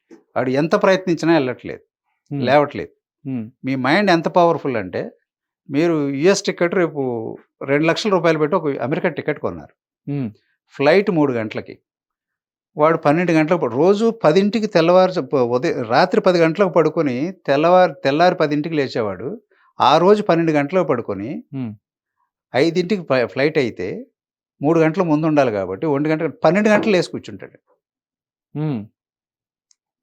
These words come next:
Speaker 1: మీరు ఒంటి గంటకు లేవాలి అని అనుకుంటే మీ అలారం తప్పు కొడద్దేమో కానీ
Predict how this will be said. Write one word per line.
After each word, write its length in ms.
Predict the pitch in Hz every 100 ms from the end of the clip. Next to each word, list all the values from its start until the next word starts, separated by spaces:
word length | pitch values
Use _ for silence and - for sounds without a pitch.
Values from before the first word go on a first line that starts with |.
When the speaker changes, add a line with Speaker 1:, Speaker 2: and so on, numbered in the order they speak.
| _ _ _ -
Speaker 1:
మీరు 340 | 117 147 185 175
ఒంటి 420 | 143 143 160 190
గంటకు 360 | 185 180 185
లేవాలి 540 | 170 147 147 147 147 143
అని 120 | 131
అనుకుంటే 520 | 117 117 117 110 180
మీ 200 | 170 147
అలారం 500 | 113 117 151 190 196
తప్పు 260 | 156 147 180
కొడద్దేమో 500 | 160 151 135 127 123
కానీ 360 | 113 156 247